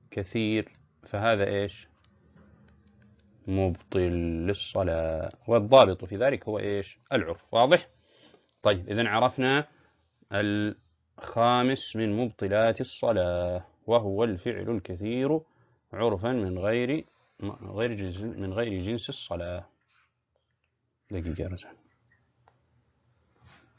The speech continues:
طيب، السادس من مبطلات الصلاة السلام قبل إتمامها. إذا سلم قبل تمام صلاته، "السلام عليكم ورحمة الله"، صلاة المغرب ثلاث ركعات،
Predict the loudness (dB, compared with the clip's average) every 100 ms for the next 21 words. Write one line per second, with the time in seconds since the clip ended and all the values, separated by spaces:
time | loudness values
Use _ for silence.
0 | _ _ _ _ _ _ _ _ _ _
1 | _ _ _ _ _ _ _ _ _ -2
2 | -2 -6 -20 -12 2 4 8 12 12 12
3 | 12 12 10 0 -14 -16 -20 _ _ -4
4 | 0 2 2 0 4 4 2 -2 4 4
5 | 2 -4 2 6 6 6 2 2 0 -2
6 | -6 -6 -6 0 0 0 _ -6 0 2
7 | 2 0 0 -2 -2 0 -2 -2 -4 -4
8 | -8 -8 -4 -2 -2 -2 -4 -4 -4 -6
9 | -4 -2 -2 -4 -6 0 0 0 0 0
10 | 0 -2 0 2 2 0 -2 -2 -2